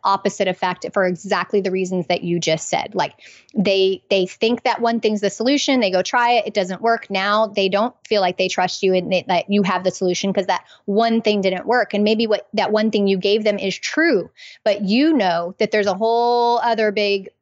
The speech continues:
picture to actually transforming their life than that one thing. And so you wanna be really careful if you think to yourself, "Well, I'm in my group all the time and I'm giving tips and I'm adding value and nobody's buying from me," then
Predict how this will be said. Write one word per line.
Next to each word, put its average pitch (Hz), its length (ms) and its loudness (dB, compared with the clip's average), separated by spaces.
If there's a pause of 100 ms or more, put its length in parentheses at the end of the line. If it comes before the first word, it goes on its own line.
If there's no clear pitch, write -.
picture 240 400 0
to 196 460 2
actually 202 360 0
transforming 190 560 -2
their 180 140 0
life 233 300 0
than 190 140 0
that 185 200 -4
one 190 380 0
thing. 185 360 -2 (460)
And 226 100 0
so 254 60 -2
you 233 160 2
wanna 240 200 2
be 233 100 2
really 208 200 2
careful 254 340 0
if 190 140 -2
you 226 240 2
think 247 300 -4
to 254 100 -2
yourself, 202 440 0
"Well, 202 140 0
I'm 262 200 2
in 240 80 2
my 202 100 0
group 208 200 -4
all 208 80 2
the 202 80 0
time 262 240 -2
and 214 80 0
I'm 214 120 -2
giving 208 220 -2
tips 254 240 -4
and 208 100 0
I'm 208 120 -2
adding 208 200 -2
value 214 300 2
and 202 80 0
nobody's 190 340 0
buying 214 280 0
from 214 140 0
me," 185 220 -2 (280)
then 202 320 2